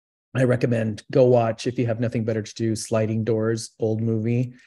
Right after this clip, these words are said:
Um, and the whole point of the Sliding Doors is that the, the, the principal character when, goes to go on a subway and in one reality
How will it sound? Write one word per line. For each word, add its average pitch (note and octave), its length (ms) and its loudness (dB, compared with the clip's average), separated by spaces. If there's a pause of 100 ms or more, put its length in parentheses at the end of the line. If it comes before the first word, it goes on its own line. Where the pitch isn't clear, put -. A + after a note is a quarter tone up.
(340)
Um, G#2+ 760 -2
and G#2+ 140 -2
the G#2+ 40 -6
whole A2 140 0
point A#2 220 -2
of G#2+ 80 -2
the G#2 60 -4
Sliding A2 400 -2
Doors G#2+ 260 -4
is G2+ 100 -12
that G2+ 140 -8
the, G#2 300 -2
the, G#2+ 200 -6
the G2+ 160 -10
principal A2+ 440 -6
character A2 600 0
when, G#2+ 280 -4
goes G#2+ 200 -2
to - 80 -10
go A2 140 -2
on G#2 120 -4
a G2+ 40 -6
subway G#2+ 580 -2
and G#2+ 140 -4
in G#2 220 -4
one A2 440 -2 (680)
reality G#2+ 760 -2